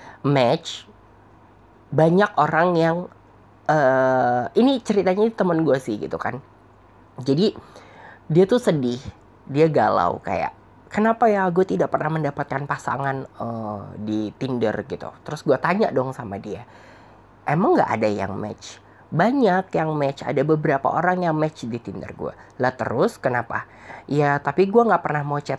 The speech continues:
dia duluan." Pengen nampar sih gue pas denger kayak, Oh my God, oke, kalau misalkan memang orang itu tidak, eh,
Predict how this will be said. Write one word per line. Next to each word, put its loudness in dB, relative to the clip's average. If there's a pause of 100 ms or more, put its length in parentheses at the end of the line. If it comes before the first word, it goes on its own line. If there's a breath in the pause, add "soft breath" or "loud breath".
dia 2
duluan." 0 (1400 loud breath)
Pengen 4
nampar 2
sih -2
gue 4
pas 0
denger 2
kayak, 0 (160)
Oh 2
my 4
God, -2 (480)
oke, -2 (400)
kalau 0
misalkan -2
memang -2
orang -2
itu -4
tidak, -4 (240)
eh, 0